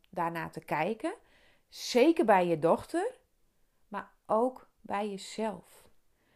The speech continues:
Weet dat er vaak ook iets zit bij jou als ouder. Ik kom dat met regelmaat tegen in de praktijk. En, eh, ik kom ook met regelmaat ouders tegen die niet in de gaten hebben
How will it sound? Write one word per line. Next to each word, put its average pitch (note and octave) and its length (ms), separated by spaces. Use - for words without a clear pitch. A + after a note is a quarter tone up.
Weet G#3+ 420
dat D#4 140
er C4+ 80
vaak D#4 460
ook C#4+ 240
iets - 320
zit C#4+ 280
bij A3+ 160
jou A#3 280
als A3 200
ouder. G3 480
Ik G#3+ 160
kom B3+ 180
dat B3 180
met A3 440
regelmaat G#3+ 960
tegen G3+ 360
in F#3+ 80
de F#3+ 80
praktijk. E3+ 640
En, F#3 600
eh, F3 320
ik G3 120
kom B3 160
ook A3+ 80
met A3 160
regelmaat A#3 600
ouders A3+ 460
tegen A#3+ 540
die G#3 160
niet C#4 280
in C#4+ 120
de A#3 60
gaten A#3 520
hebben E3+ 480